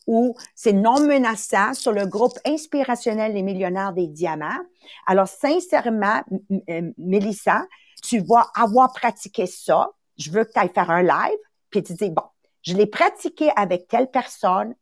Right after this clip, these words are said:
que ta, ta, ta, ta, le sujet était toujours tabou, et je tiens à vous partager le résultat maintenant pour la première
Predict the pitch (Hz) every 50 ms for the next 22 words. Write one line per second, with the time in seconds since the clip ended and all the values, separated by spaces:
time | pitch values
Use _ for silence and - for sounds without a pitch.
0 | _ _ - 175 165 _ - - 262 262 269 254 254 - 233 214 - 233 226 226
1 | 196 185 180 - - 190 170 233 233 220 - - - - - 262 240 240 269 285
2 | 285 - 262 214 165 151 202 226 247 _ - _ - - - - - 202 196 196
3 | 185 - - 262 240 220 202 196 - - 247 233 - _ - 202 190 180 214 202
4 | 196 180 165 175 180 175 185 180 - _ - 180 185 - - 190 190 180 - -
5 | 185 180 160 175 175 _ - 165 151 156 151 - - 180 165 165 147 139